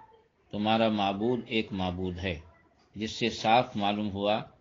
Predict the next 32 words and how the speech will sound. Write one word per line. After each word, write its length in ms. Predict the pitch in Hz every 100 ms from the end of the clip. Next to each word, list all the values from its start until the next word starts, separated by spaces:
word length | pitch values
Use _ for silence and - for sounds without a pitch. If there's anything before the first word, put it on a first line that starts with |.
| _ _ -
कि 180 | 110 117
इस्लामी 500 | 113 110 107 113 117
अकीदा 680 | 113 101 110 98 110 110 -
ये 200 | 98 110
है 180 | 107 117 - _ _ _ _ _ _ _ _ -
कि 320 | 110 120 -
अल्लाह 340 | 113 110 110
के 140 | 101 107
अलावा 340 | 104 107 113
किसी 460 | 110 113 107 135 123
की 200 | - 110
भी 220 | 92 117 127
इबादत 520 | 113 101 101 101 120 117
और 160 | 107
पूजा 380 | 90 98 92 104
जायज़ 400 | 104 92 92 90
नहीं 220 | 87 87
है। 240 | 80 95 80 - _ _ -
ये 60 |
हम, 240 | 101 107 110 107 110 -
ये 220 | 104 107 101
हम 180 | 104
मुसलमानों 760 | 113 107 90 107 104 98 113 117
का 140 | 113
अकीदा 480 | 101 95 107 101 117
है, 260 | 113 117 135 - - -
कुरान 300 | 98 101 101
और 60 |
हदीस 340 | 95 92 104 92
से 100 | 98
साबित 440 | 90 92 113 113
है, 240 | 117 139